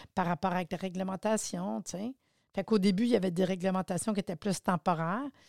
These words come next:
qui permettaient la vente légale de certains produits en attendant qu'ils soient homologués, tu sais. Mais aujourd'hui, c'est plus de même, là. Maintenant, vous avez, vous êtes obligé d'avoir un numéro d'N P N. Fait qu'une compagnie qui sort un nouveau produit, il y a vraiment un gros procédé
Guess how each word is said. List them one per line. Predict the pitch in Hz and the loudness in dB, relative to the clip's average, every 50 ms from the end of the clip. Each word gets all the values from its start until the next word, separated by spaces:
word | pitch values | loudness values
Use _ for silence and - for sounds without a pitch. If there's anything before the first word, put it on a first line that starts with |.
| _ _ _ _ _ _ - | _ _ _ _ _ _ -2
qui | - - 202 | 0 0 4
permettaient | - 233 202 190 196 190 - 214 214 | 6 6 6 6 4 4 4 4 4
la | 202 185 180 | 4 2 2
vente | 160 180 190 202 196 - | 0 0 0 0 0 2
légale | 208 202 214 208 170 214 208 202 208 208 | 6 8 8 10 10 10 10 10 8 4
de | 185 185 | 2 0
certains | 170 - - 202 - - 202 202 196 | 0 0 -2 -4 -2 -2 -2 -2 -2
produits | 165 - - 190 175 160 160 180 208 247 | -4 -2 -2 -2 -2 -2 -2 0 0 2
en | 226 | 2
attendant | 202 185 - 190 175 180 190 196 | 2 2 0 0 2 2 0 0
qu'ils | - - - | -2 -4 -4
soient | - 196 185 | -2 2 4
homologués, | 180 180 180 185 180 185 180 165 160 233 294 339 - | 4 4 4 4 2 2 0 0 -2 -2 -2 -4 -6
tu | - - | -6 -6
sais. | 269 311 339 - _ _ _ _ _ _ _ _ _ - | -4 -4 -6 -8 _ _ _ _ _ _ _ _ _ -2
Mais | 180 | 0
aujourd'hui, | 180 185 170 165 180 160 151 202 262 233 | 2 2 2 2 0 0 0 0 0 0
c'est | - 170 | -2 -4
plus | - - 185 | -4 -2 0
de | 160 | 0
même, | 160 202 262 233 147 | 0 0 -2 -4 -4
là. | 139 160 165 - _ _ _ _ _ _ _ _ _ _ | -6 -8 -10 -14 _ _ _ _ _ _ _ _ _ _
Maintenant, | - 175 175 160 - - 202 220 | -8 -8 -8 -6 -2 0 0 0
vous | 214 185 160 190 | 0 0 0 -2
avez, | 175 160 170 - | -2 -2 -4 -6
vous | 175 - | -4 -4
êtes | 190 160 - - | -4 -2 0 2
obligé | 240 202 196 175 - 247 233 | 2 2 2 2 0 0 0
d'avoir | 202 214 170 156 180 170 170 | 0 0 0 0 0 0 2
un | 175 | 2
numéro | 170 175 175 175 165 196 202 | 2 2 2 0 0 -2 0
d'N | 170 196 208 214 214 | 0 0 2 0 0
P | - - 180 175 | 0 -2 -2 0
N. | 170 196 214 202 180 156 - _ _ _ _ _ _ | 0 -2 -2 -4 -6 -8 -10 _ _ _ _ _ _
Fait | - - | -10 -10
qu'une | - - - 208 190 170 165 | -6 0 2 4 6 6 4
compagnie | - - 196 190 165 - 190 180 202 226 | 4 4 2 4 4 4 4 4 4 4
qui | - - | 2 0
sort | - - 190 175 180 | 2 2 4 4 4
un | 180 | 2
nouveau | 170 175 170 180 175 | 2 2 2 0 -2
produit, | - - 185 165 151 160 208 226 | -2 -2 -4 -4 -2 0 2 2
il | 220 | 4
y | 190 | 2
a | 156 | 2
vraiment | 151 165 165 170 180 190 | 0 0 2 2 2 2
un | 190 170 165 | 0 -2 -2
gros | 160 170 170 180 214 240 233 | -4 -4 -2 0 2 2 0
procédé | - - - 202 180 - - 156 151 151 180 208 214 | 0 -4 -6 -6 -6 -6 -6 -6 -6 -4 -4 -4 -6